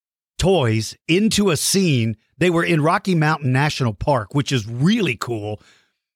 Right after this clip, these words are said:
But they've got what looks like a Spinosaurus and a Stegosaurus. Spinosaurus is in the water. Stegosaurus is on the shore.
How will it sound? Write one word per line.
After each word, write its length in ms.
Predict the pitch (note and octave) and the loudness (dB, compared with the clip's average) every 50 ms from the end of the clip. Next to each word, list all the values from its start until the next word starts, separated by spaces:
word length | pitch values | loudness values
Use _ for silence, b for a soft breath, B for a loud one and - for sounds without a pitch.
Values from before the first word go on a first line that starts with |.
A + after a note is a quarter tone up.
| _ - | _ -2
But 100 | D#3+ E3+ | 0 0
they've 240 | F3 D#3+ C#3+ - - | 2 0 0 -2 -2
got 260 | F#3+ G3 G3+ G3 - | -2 0 0 0 0
what 100 | E3 D3+ | 0 0
looks 200 | F3+ G#3 F#3+ - | 0 0 0 -2
like 140 | F3 C3+ C3+ | -2 -2 -2
a 40 | B2+ | -4
Spinosaurus 960 | - - - - F3+ F#3 F#3+ F#3+ F#3 D#3+ - - D#3+ D#3 D#3+ D#3 D#3 C#3+ - - | -4 -4 -2 0 0 0 2 2 0 0 -2 -2 0 0 2 2 0 -2 -4 -4
and 100 | B2 A#2+ | -2 -2
a 40 | A2+ | -2
Stegosaurus. 880 | - - - F3 E3+ D#3 D#3 C3 - - C#3+ C3+ C3+ C3 A#2+ - - b b b b b b b | -2 -2 -2 -2 -2 -2 -2 -4 -2 -2 0 0 2 0 0 -2 -4 b b b b b b b
Spinosaurus 760 | b - - - F3+ G3 F#3+ E3 - - F3+ E3+ D#3+ - - | b -8 -4 -2 0 0 0 0 0 0 0 0 -2 -2 -2
is 140 | C#3+ A#2+ C#3+ | -2 -2 0
in 80 | D3+ | 0
the 80 | D3 C#3+ | 0 0
water. 280 | C#3 C#3 C#3 C#3 C#3 C3+ | 2 2 2 2 0 0
Stegosaurus 800 | - - - - F#3 F#3 E3 D3+ - - E3 D#3 D#3+ D3+ - | -2 -2 -2 -2 -2 -2 -2 -2 -2 0 0 -2 -2 -2 -4
is 140 | C#3+ A#2+ C3 | -4 -2 -2
on 140 | C#3+ C3+ B2+ | -2 0 0
the 80 | A#2+ | -2
shore. 420 | - - - C#3+ C3 B2+ B2+ A#2+ | -2 -2 -2 0 2 2 0 0